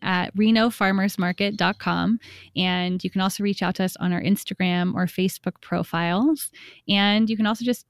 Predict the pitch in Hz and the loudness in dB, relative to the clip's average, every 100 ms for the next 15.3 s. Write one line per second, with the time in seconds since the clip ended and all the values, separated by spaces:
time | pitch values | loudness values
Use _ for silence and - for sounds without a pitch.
0 | - 180 233 214 220 202 220 - 208 180 | -4 -2 0 2 2 2 0 2 0 2
1 | 190 - 202 202 190 196 208 - 202 202 | 0 2 2 4 2 2 0 0 0 2
2 | 214 226 214 190 185 180 180 185 196 - | 2 2 0 0 0 0 0 0 -2 -2
3 | 180 185 196 190 233 277 277 - 196 185 | -2 0 0 2 2 2 0 0 2 2
4 | 175 180 - 190 180 180 180 185 175 175 | 2 0 0 -2 0 0 -2 -2 -4 -4
5 | 180 - 190 202 220 - 180 170 175 170 | -8 -4 0 0 0 -2 -2 0 0 -2
6 | 180 175 170 - - - 175 175 180 220 | -2 0 -2 -4 -8 -6 -6 -2 0 0
7 | 254 - - 330 285 233 - - - - | 0 0 0 2 0 -2 -10 -14 -14 -8
8 | - 214 190 180 185 196 220 233 190 208 | 0 2 2 -2 -4 -2 2 2 2 0
9 | 240 233 190 185 180 180 196 190 175 185 | 0 0 0 0 -2 -2 0 0 0 -2
10 | - 214 226 226 - 196 185 190 196 - | 2 4 4 2 0 0 0 0 0 0
11 | 180 175 - 190 185 180 175 175 185 196 | -2 -2 0 0 0 0 0 0 0 2
12 | 185 185 185 - 180 175 185 - 180 175 | 2 2 -2 -4 -2 -2 -4 -4 0 0
13 | - 180 175 175 190 - - 180 190 196 | 0 -2 -2 -2 -4 -6 -4 0 0 2
14 | 180 - 185 175 175 170 170 170 175 175 | 0 0 0 0 0 -2 -2 -2 -2 -2
15 | 170 180 - | -2 -4 -8